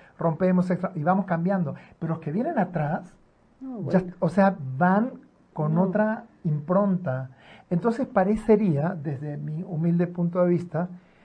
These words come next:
Speaker 1: que a las personas más jóvenes se les hace más fácil descartar, dejar ir, soltar.
Speaker 2: Exacto.
Speaker 1: Y a los más grandes se nos hace más difícil.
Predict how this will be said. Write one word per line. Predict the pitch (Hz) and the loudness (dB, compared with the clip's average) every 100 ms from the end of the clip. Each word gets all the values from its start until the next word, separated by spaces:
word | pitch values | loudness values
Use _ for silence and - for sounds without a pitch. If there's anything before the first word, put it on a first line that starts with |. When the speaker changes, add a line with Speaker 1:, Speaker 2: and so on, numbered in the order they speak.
| _ _ - | _ _ 0
Speaker 1:
que | 185 180 180 - - - - _ _ _ - - | 4 4 2 -2 -10 -20 -20 _ _ _ -20 -8
a | - | 0
las | 170 170 | 0 2
personas | 175 175 202 190 | 0 0 0 2
más | 202 | 0
jóvenes | 190 202 196 196 202 - | 0 2 2 0 -4 -8
se | 175 | -6
les | 165 - | -4 -4
hace | 180 180 | -4 -2
más | 160 143 | -4 -6
fácil | - 170 180 165 | -8 -6 -4 -6
descartar, | 151 143 - 135 131 - 143 170 - - _ - - | -6 -10 -10 -10 -10 -8 -4 -4 -6 -16 _ -20 -12
dejar | 147 151 - 151 | -6 -4 -2 -2
ir, | 160 170 175 | 0 -2 -6
soltar. | - 147 139 - 147 143 170 - | -10 -10 -10 -8 -6 -6 -10 -16
Speaker 2:
Exacto. | 175 - 165 160 - - _ - | -16 -12 -10 -10 -12 -20 _ -2
Speaker 1:
Y | 180 196 202 220 - - _ | 2 4 4 2 -2 -10 _
a | 160 | -2
los | 170 147 | 0 2
más | 175 175 | 2 2
grandes | 202 202 185 | 2 2 2
se | |
nos | 175 156 | 0 0
hace | 175 - | -2 -4
más | 156 147 | -4 -4
difícil. | 170 - - 220 - 135 135 | -6 -6 -2 -2 -2 -8 -8